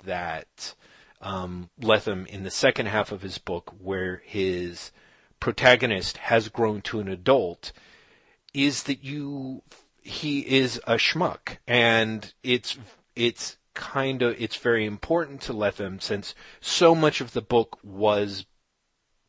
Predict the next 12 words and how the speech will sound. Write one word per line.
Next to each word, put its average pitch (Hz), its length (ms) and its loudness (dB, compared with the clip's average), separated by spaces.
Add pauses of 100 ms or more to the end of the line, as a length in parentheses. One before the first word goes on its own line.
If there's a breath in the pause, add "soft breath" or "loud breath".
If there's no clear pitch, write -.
(540)
very 107 340 0
close - 420 -4
to - 60 -2
autobiographical, 104 1200 -4 (300 soft breath)
that 113 180 2
when 113 260 0
the 107 140 2
second 123 380 2
half 104 260 0
of 104 80 -14
the 98 140 -8
narrative 101 600 2